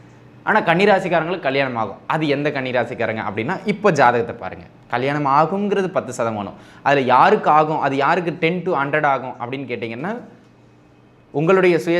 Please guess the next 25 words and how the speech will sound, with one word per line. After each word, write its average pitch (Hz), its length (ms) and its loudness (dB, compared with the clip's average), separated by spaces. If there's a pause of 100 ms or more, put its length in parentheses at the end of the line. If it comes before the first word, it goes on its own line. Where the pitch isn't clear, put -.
(100)
ஜாதகப்படி 156 400 2
இப்போ 147 200 0
ரெண்டாம் 165 400 2
இடம், 190 180 -2 (100)
ஏழாம் 165 300 0
இடம், 180 220 -6
பதினொன்றாம் 160 480 -2
இடம் 151 200 -8
சம்மந்தப்பட்ட 139 460 -4
தசாபுக்திகள் 147 640 0
உங்களுக்கு 117 340 -4
ரன்னிங்ல 151 340 0 (120)
ஓடுது 139 260 0
இந்த 123 200 -2
ஜூலை 135 300 0
மாதம்னா 123 340 0 (480)
உங்களுக்கு 180 420 2
திருமணம் 131 380 -4
நடைபெறும். 92 380 -10 (800)
அப்ப 160 160 2
இது 143 160 2
உறுதியான 156 420 2
பலன். 92 300 -10
சரிங்களா? 123 340 -8 (360)
அப்ப 123 120 -6